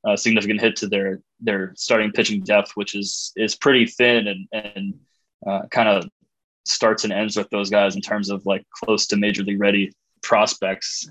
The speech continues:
Um, and it's funny, I say prospect, but, like, Adam Oller is not a traditional <laughs> prospect by any means, because I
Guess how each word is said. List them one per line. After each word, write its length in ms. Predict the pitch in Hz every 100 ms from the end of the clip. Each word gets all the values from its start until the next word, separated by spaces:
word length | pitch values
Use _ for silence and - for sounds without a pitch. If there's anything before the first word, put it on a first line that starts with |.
| -
Um, 560 | 113 104 104 101 90 82
and 140 | 123 120
it's 120 | 113
funny, 260 | 160 143
I 60 | 120
say 200 | 113 123
prospect, 520 | - 131 - 123 113
but, 60 | -
like, 160 | 107 107
Adam 260 | 113 117
Oller 220 | 107 110
is 100 | 101
not 300 | 107 107 104 - _ _ _ _ _ -
a 80 | 113
traditional 560 | - 117 117 - 117
<laughs> 120 | - -
prospect 500 | 110 - - 110 -
by 160 | 113
any 180 | 110 107
means, 280 | 113 143 151
because 320 | 117 117 101
I 100 | 104